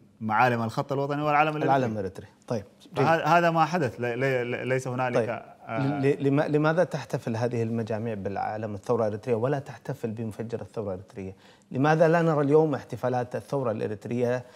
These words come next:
Speaker 2: تتبناها هذه المجاميع الكبيرة، آه، نحمد وغيرها، يعني، تتبنى علم الثورة الإريترية لكن لا تعترف حتى بالثورة الإريترية؟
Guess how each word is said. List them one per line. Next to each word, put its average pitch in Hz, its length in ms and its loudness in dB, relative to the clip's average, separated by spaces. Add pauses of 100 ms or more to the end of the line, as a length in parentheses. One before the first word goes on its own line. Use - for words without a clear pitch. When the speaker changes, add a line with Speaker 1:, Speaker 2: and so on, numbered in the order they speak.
(180)
Speaker 2:
تتبناها 120 600 0
هذه 110 120 -4
المجاميع 113 720 -4
الكبيرة، 113 540 -2
آه، - 540 -6
نحمد 101 460 -10
وغيرها، 104 680 -4 (500)
يعني، 151 260 0
تتبنى 196 480 4
علم 175 320 6
الثورة 185 260 2
الإريترية 151 380 2
لكن 151 480 0
لا 147 160 0
تعترف 117 400 -4
حتى - 260 -12
بالثورة 98 340 -10
الإريترية؟ 95 440 -12